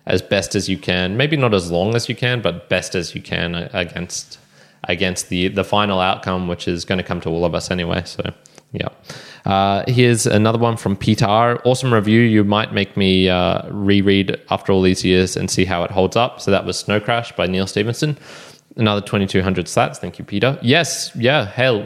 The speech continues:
hell yeah, man. Go, go for it. I, I wish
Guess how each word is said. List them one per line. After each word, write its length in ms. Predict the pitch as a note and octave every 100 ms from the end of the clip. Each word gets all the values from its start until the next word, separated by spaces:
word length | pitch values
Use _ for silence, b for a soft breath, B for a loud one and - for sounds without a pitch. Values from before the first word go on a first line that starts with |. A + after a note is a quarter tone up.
| D3
hell 220 | A#2 A#2+
yeah, 120 | G2+
man. 220 | F2+ F2 F#2+
Go, 240 | G#2+ -
go 140 | A#2 G#2+
for 220 | G2 F2
it. 60 | -
I, 240 | A2 G#2+ - B B B B B _ _ _ _ -
I 80 | B2
wish 680 | G3+ G3+ - - - -